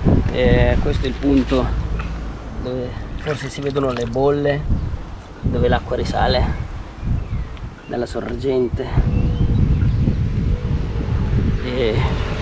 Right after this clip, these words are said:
comunque è un vero peccato, a parte la segnaletica inesistente e il luogo totalmente all'abbandono. Anche lì sotto c'è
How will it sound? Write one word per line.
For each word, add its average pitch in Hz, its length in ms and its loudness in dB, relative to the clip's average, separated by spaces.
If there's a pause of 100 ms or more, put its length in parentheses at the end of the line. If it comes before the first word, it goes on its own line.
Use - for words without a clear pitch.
(300)
comunque 156 580 6
è - 60 2
un 120 80 2
vero 131 160 4
peccato, 127 460 0
a - 20 2
parte 131 360 0
la 117 120 -2
segnaletica 123 800 0
inesistente 139 880 2 (380)
e 123 240 4 (220)
il 131 120 2
luogo 120 480 6
totalmente 117 600 2 (560)
all'abbandono. 131 880 4 (960)
Anche 127 280 0
lì 123 80 -2
sotto 139 520 2 (1300)
c'è 123 220 -2